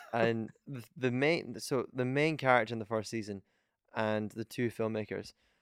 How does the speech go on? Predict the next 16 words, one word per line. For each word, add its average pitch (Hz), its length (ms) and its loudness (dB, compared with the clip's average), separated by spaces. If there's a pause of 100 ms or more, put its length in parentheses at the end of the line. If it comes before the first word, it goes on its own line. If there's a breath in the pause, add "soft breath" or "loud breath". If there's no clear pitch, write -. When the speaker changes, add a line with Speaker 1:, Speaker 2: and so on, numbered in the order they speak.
(400)
Speaker 2:
I 170 140 10
was 214 160 8
blown 165 420 8
away 156 220 12
with 156 100 10
how 160 420 10
funny 143 420 6
it 123 120 6
Speaker 1:
<laughs> 117 80 4
Speaker 2:
was. 110 200 8
Speaker 1:
It's 220 180 0
so 185 260 -2
good. 143 100 -8
Speaker 2:
And 139 280 10 (160)
I, 147 220 10
I 151 120 8